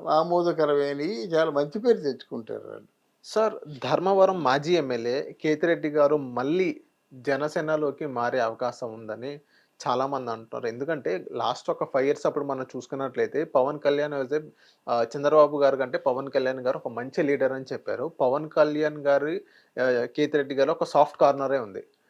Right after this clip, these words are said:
Speaker 2: And ఇప్పుడు ఆయన మళ్ళీ జనసేనలోకి మారే అవకాశం ఉందని ఆయన అంటున్నారు,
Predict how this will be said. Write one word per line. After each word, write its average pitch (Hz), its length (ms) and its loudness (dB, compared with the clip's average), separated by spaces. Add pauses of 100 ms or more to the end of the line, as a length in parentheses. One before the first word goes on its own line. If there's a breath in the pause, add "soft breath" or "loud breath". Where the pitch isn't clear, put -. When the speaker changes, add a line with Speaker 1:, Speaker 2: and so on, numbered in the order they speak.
(300)
Speaker 2:
And 160 120 -4
ఇప్పుడు 175 260 4
ఆయన 175 220 4
మళ్ళీ 156 480 0
జనసేనలోకి 143 840 -2
మారే 123 360 2
అవకాశం 117 460 -2
ఉందని 117 240 -8
ఆయన 107 200 -6
అంటున్నారు, 104 360 -14